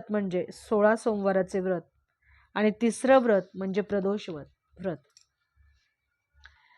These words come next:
विवाहित महिला आपले वैवाहिक जीवन सुखमय व्हावे यासाठी श्रावण सोमवारचे व्रत करतात, तर अविवाहित महिला चांगला वर मिळावा यासाठी श्रावणी सोमवारचे व्रत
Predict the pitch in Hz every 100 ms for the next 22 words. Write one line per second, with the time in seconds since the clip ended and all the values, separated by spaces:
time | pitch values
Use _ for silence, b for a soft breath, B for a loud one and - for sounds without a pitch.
0 | b 214 247 269 302 330 277 269 269 233
1 | - 202 226 220 220 208 202 233 247 240
2 | 208 226 202 202 - 208 226 220 247 254
3 | 233 185 180 _ _ _ - 214 196 214
4 | - 208 175 _ _ _ - - 220 196
5 | 220 220 214 202 202 196 190 202 196 208
6 | 180 185 175 - _ _ _ _ _ -
7 | 233 - - 247 277 277 262 254 254 220
8 | 233 226 214 185 190 _ _ _ _ _
9 | _ _ - 233 220 226 262 269 214 202
10 | 196 190 185 185 - 190 202 190 190 190
11 | 175 - 214 196 202 202 196 185 185 175
12 | 175 180